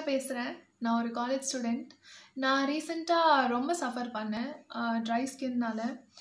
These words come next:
And, அ, நான் என்னோட பாடி லோஷன் சேஞ்ச் பண்ணி பார்த்தேன், என்னோட சோப் சேஞ்ச் பண்ணி பார்த்தேன். I did try some medications too, but எதுவுமே எனக்கு ஒர்க் ஆகல. ஹண்ட்ரட் பர்சன்ட் எஃபெக்டிவான ரிசல்ட்ஸ் எனக்கு கொடுக்கல.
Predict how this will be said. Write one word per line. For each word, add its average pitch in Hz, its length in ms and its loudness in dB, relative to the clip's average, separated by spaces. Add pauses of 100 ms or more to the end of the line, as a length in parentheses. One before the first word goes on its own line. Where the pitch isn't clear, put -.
(440)
And, 262 380 2
அ, 233 100 0 (560)
நான் 233 160 4
என்னோட 233 240 4
பாடி 247 320 2
லோஷன் 277 320 -2 (140)
சேஞ்ச் 233 300 -2
பண்ணி 226 240 -6
பார்த்தேன், 214 280 -8
என்னோட 220 220 -8 (120)
சோப் 277 300 -2
சேஞ்ச் 233 300 2
பண்ணி 220 240 -8
பார்த்தேன். 214 360 -10 (420)
I 226 160 -2
did 277 260 -2
try 240 140 2 (100)
some 240 180 -4
medications 247 600 -4
too, 233 120 -4 (280)
but 233 100 0 (100)
எதுவுமே 240 260 0
எனக்கு 233 260 -4
ஒர்க் 240 180 -4 (120)
ஆகல. 240 280 -2 (240)
ஹண்ட்ரட் 226 320 0
பர்சன்ட் 247 320 -4
எஃபெக்டிவான 240 600 -6
ரிசல்ட்ஸ் 240 360 -6
எனக்கு 226 200 -8
கொடுக்கல. 247 360 -6